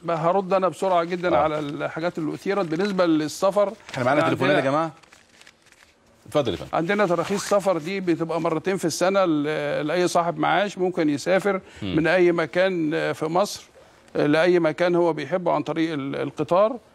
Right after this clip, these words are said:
Speaker 2: مم.
Speaker 1: آه، بالنسبة لل-، للحد الأدنى للمعاش، طبعًا احنا قعدنا مع أصحاب المعاشات مرة واتنين، وقالوا هم بنفسهم عايزين نعرض دون على، آه، الخبراء التأمين الاجتماعي.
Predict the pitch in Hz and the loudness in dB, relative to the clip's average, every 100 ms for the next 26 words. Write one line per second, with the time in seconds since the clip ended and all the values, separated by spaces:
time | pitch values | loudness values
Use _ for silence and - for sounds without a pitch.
0 | _ 95 95 - 156 160 165 185 220 196 | _ -10 -6 -2 0 2 0 0 0 2
1 | 202 196 175 165 151 151 160 151 147 147 | 2 4 2 2 2 2 2 2 -2 0
2 | 165 160 190 202 202 185 165 156 190 - | -2 0 0 2 2 2 2 2 2 0
3 | 180 175 165 160 151 165 160 170 156 147 | 0 0 0 0 2 2 0 0 0 0
4 | 147 - 170 151 135 139 175 170 - 160 | -2 -2 -2 -2 -2 -2 -2 -2 0 0
5 | 156 147 175 202 208 - - - - - | 0 -2 -2 -2 -4 -10 -20 -20 -20 -4
6 | 156 160 180 170 151 190 185 185 208 190 | 2 4 4 4 4 2 2 0 2 2
7 | 180 196 180 147 151 - 190 185 160 185 | 0 0 -4 -4 -8 -2 0 2 2 0
8 | 185 180 165 147 175 180 165 147 170 180 | 0 0 0 -2 0 0 0 0 0 0
9 | 175 - - 156 156 151 151 151 160 196 | -2 -4 -6 -6 -6 -8 -8 -8 -2 0
10 | 190 165 165 160 180 165 151 160 180 196 | 2 0 -2 -2 0 -2 -4 -2 0 0
11 | 208 | -2